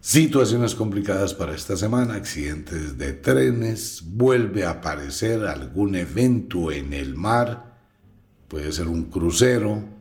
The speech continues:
una, un barco petrolero o algo así, o una estación petrolera también en el mar que puede llegar a sufrir un colapso. Hace muchos días no hay avistamientos de ovnis,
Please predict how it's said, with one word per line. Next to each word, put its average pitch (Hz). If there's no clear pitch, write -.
una, 71
un 69
barco 73
petrolero 82
o -
algo 101
así, 67
o 69
una 73
estación 80
petrolera 69
también 71
en 69
el 67
mar 73
que 71
puede 67
llegar 67
a 67
sufrir -
un 67
colapso. 69
Hace -
muchos 135
días 107
no 82
hay 90
avistamientos 80
de 101
ovnis, 78